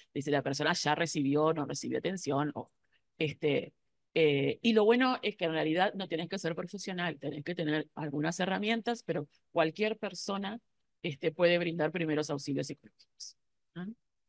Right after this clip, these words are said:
Eh, tiene como objetivos reducir el nivel de estrés primario, eh, o sea, que, que causa siempre al-, algún evento que nos corta con la rutina, digo, ¿no? Este,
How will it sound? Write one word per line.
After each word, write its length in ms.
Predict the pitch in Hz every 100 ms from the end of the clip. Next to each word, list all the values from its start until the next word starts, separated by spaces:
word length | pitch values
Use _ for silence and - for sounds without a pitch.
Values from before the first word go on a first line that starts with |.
| _ _ _ _ _ _ _ _ _ _ _ _ _ _ _ _ _ _ _ _ _ _ 226
Eh, 300 | 214 214 208
tiene 300 | 254 302 311
como 220 | 240 170
objetivos 640 | 156 170 156 214 254 233 - -
reducir 520 | 165 160 151 - 175
el 120 | 156
nivel 240 | 156 156 156
de 60 |
estrés 260 | 156 156 151
primario, 540 | 175 214 240 269 277 - _ _ _ _ _ -
eh, 340 | 165 151 139
o 60 | -
sea, 140 | 143
que, 160 | - 139
que 220 | - 147
causa 420 | 143 165 180 156
siempre 600 | 139 170 196 185 151 139 -
al-, 200 | - 139 -
algún 340 | 147 151 156
evento 420 | 156 175 208 156
que 100 | -
nos 160 | 139 139
corta 320 | 160 - 156
con 200 | 151 147
la 100 | 147
rutina, 640 | 156 - 226 214 185 214 220 -
digo, 200 | 147 147
¿no? 320 | 196 269 262
Este, 400 | 170 - 156